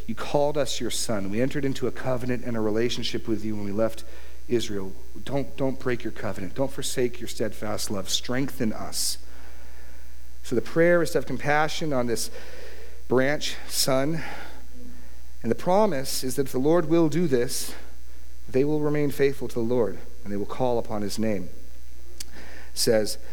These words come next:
um, "Let your hand," verse seventeen,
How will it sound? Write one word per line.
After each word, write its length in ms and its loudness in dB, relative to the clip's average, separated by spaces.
um, 360 0
"Let 140 2
your 120 0
hand," 340 0
verse 200 0
seventeen, 680 0